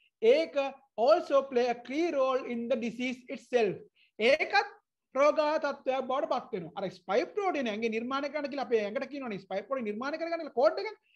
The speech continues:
ඒ කෝඩ් එකට අනුව අලුත් ප්‍ර-, අලුත් ප්‍රෝටීන් එක ඇඟ ඇතුළේ නිර්මාණය වෙනවා. ඒ නිර්මාණය වෙන ප්‍රෝටීන් එක අපේ ඇඟට ෆොරින් පිටින් එකක්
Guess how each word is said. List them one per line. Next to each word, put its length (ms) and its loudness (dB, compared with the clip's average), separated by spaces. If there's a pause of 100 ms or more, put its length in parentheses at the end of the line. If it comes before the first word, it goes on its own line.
(280)
ඒ 140 4
කෝඩ් 320 2
එකට 120 4
අනුව 220 -2 (380)
අලුත් 260 -4
ප්‍ර-, 320 -4
අලුත් 280 -2
ප්‍රෝටීන් 300 0
එක 100 0
ඇඟ 160 0
ඇතුළේ 200 0
නිර්මාණය 320 -4
වෙනවා. 200 -12 (420)
ඒ 160 4
නිර්මාණය 420 -2
වෙන 100 -8
ප්‍රෝටීන් 420 -6
එක 120 -6 (520)
අපේ 300 2
ඇඟට 300 -4
ෆොරින් 380 0 (120)
පිටින් 300 -8
එකක් 240 -6